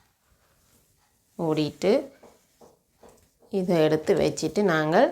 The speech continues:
இதுக்கான தட்டு எடுத்து கொள்ள போறோம். இப்ப இந்த தட்டில தான் நான் இன்றைக்கு பான் வச்சு கொள்ள போறேன். உங்கள்கிட்ட ஒருவேளை பானுக்குரிய தட்டுன்னு சொல்லி இருந்ததுன்னு சொன்னால் அந்த தட்டுல வச்சுக்கொள்ளுங்கோ.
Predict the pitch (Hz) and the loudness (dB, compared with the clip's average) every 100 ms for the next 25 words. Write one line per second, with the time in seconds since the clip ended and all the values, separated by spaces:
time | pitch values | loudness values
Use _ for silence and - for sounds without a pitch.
0 | - - _ 165 160 156 156 208 - 220 | -4 -20 _ -8 -6 -2 -2 -2 0 0
1 | 220 - 214 180 247 196 123 110 - 123 | 0 2 4 4 2 2 0 -2 -6 -4
2 | - - - _ _ _ _ _ _ _ | -4 -6 -14 _ _ _ _ _ _ _
3 | _ _ _ _ _ - 214 214 214 254 | _ _ _ _ _ -8 -2 0 0 0
4 | 262 208 196 185 175 175 277 453 294 170 | 0 0 -2 0 0 0 -2 -4 -6 -4
5 | 165 160 160 233 247 190 160 151 - 151 | -4 -2 -4 -4 -4 -4 -2 -6 -6 -4
6 | 156 156 156 202 302 - 220 220 220 202 | -4 -2 -2 -2 -4 -8 -4 -2 2 2
7 | 190 196 240 247 269 269 - 190 208 202 | 2 0 0 2 2 -2 -4 -4 -2 -2
8 | 180 180 175 - 170 180 208 190 170 165 | -2 -4 -4 -4 -2 0 0 0 -2 -4
9 | 170 170 185 170 165 170 170 170 170 156 | -6 -2 0 0 -2 -4 -4 -4 -6 -6
10 | 165 160 160 180 | -6 -6 -4 -2